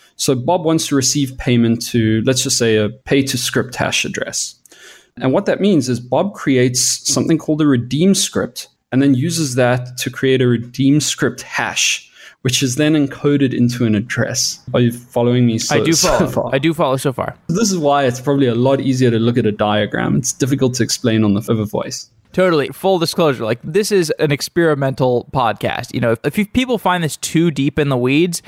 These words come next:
Speaker 2: then, you know, we won't do this in the future. But what I found is that people actually really do like these deep in the weeds type of episodes.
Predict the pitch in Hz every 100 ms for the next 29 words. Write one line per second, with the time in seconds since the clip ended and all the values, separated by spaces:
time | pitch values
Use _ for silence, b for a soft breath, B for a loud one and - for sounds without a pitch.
0 | B B B 139 147 131 127 - - 135
1 | 117 143 151 143 131 143 131 127 120 117
2 | 135 131 101 113 85 240 226 - 170 220
3 | 151 135 - 196 - - 165 - 135 117
4 | 135 147 131 131 120 107 120 117 - B
5 | B B B 135 127 107 127 135 131 117
6 | 117 117 104 - 127 113 107 110 - -
7 | 107 78 85 -